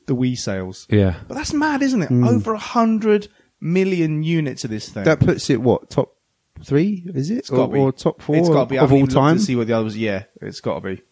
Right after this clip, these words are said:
Speaker 1: It's definitely up there. Um, th-, there are lots of different, so you got the original white one.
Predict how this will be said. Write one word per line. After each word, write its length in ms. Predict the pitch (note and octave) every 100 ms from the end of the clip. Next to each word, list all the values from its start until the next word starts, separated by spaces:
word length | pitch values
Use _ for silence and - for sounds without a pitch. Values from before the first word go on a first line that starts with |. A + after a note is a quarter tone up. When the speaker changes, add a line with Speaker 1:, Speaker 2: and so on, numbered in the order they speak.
| _
Speaker 1:
It's 240 | A2+ G#2+ -
definitely 340 | G#2 G#2+ G2+
up 120 | G2
there. 160 | G#2+ G#2 _ _ _ -
Um, 320 | C3 C#3 - _
th-, 160 | -
there 160 | D#3+ F3+
are 80 | F#3+
lots 180 | F3+ F3+
of 60 |
different, 280 | E3+ E3+ C#3+
so 60 | D3+
you 80 |
got 200 | D3 E3+
the 300 | D3+ E3 F3 - D#3
original 320 | E3 E3+ D3
white 340 | C#3+ D#3 C#3
one. 320 | F#2+ F#2+ C#3